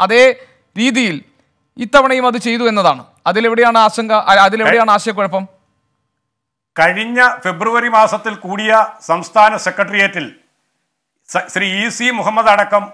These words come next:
Speaker 2: മൂന്ന് പേരൊഴികെ മുഴുവൻ ആളുകളും ഈ നിയമനം സാമ്പത്തിക അടിസ്ഥാനത്തിൽ വിടണം, കഴിഞ്ഞ ഇരുപത്തിയേഴ് വർഷക്കാലം സാമ്പത്തികമായി ഞെരുക്കമുള്ള ഒരു പാർട്ടിക്ക് സാമ്പത്തികമായ സ്രോതസ് കണ്ടെത്തണം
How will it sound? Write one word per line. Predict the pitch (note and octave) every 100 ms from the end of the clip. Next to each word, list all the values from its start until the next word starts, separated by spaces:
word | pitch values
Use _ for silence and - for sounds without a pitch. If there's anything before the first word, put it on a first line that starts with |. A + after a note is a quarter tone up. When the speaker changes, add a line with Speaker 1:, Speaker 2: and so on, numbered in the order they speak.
| -
Speaker 2:
മൂന്ന് | F3 G#3 B3+ B3+
പേരൊഴികെ | G#3 G#3+ G#3 F#3+ F3+ D#3+ - _ _ _ _ _ C3+
മുഴുവൻ | E3+ G3 B3 A#3
ആളുകളും | G#3+ A3 G3 C3 - _ _ _ _
ഈ | C#3 F#3+ A3
നിയമനം | F#3+ G#3 G#3+ G#3+
സാമ്പത്തിക | - F3+ G#3 A3 G#3
അടിസ്ഥാനത്തിൽ | G#3 G3 G3 G3+ G3 G3+
വിടണം, | F3 F#3 G3 G#3+ - _ _ _ _ -
കഴിഞ്ഞ | F3 G#3+
ഇരുപത്തിയേഴ് | G#3+ G3 G#3 A#3 A#3 A#3
വർഷക്കാലം | G#3+ F#3+ G#3+ G#3 G3+ G#3
സാമ്പത്തികമായി | - F3+ G#3+ A3+ A3 G#3 G3+
ഞെരുക്കമുള്ള | G3 F#3 F#3+ A#3 G#3+ G3+
ഒരു | G3+ F#3+
പാർട്ടിക്ക് | F3+ F#3 E3+ G#3 - D3 - _ _ _ _
സാമ്പത്തികമായ | - E3+ G#3+ A3 A#3 A#3 G#3+ G#3 G3+
സ്രോതസ് | F#3 E3 G3+ A3 G#3 F#3
കണ്ടെത്തണം | - F#3 G#3+ A3 G#3 F#3+